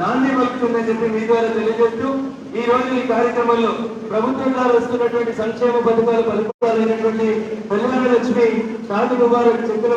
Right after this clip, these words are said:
పంపిణీ కార్యక్రమంలో లబ్ధిదారులైనటువంటి మీకు అందరికీ కూడా శుభాకాంక్షలు, అభినందనలు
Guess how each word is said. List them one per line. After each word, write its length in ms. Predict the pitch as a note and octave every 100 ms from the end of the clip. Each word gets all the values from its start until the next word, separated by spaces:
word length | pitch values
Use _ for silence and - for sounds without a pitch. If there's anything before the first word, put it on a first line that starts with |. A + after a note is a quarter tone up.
| A3
పంపిణీ 300 | G#3+ A#3 A3+ A3+
కార్యక్రమంలో 540 | A3 A3 A3 A3 A3 G#3+ - - D#3
లబ్ధిదారులైనటువంటి 1000 | G3+ A#3 B3 A#3+ A#3 A#3 A3 A3 A3+ A3+
మీకు 140 | G#3 G#3
అందరికీ 300 | A3 A#3 A#3 A#3
కూడా 160 | A#3 A3+ A#3 - -
శుభాకాంక్షలు, 640 | G#3 B3 A#3 A#3+ - A#3 A#3+ -
అభినందనలు 500 | A#3 A#3 A#3 A3+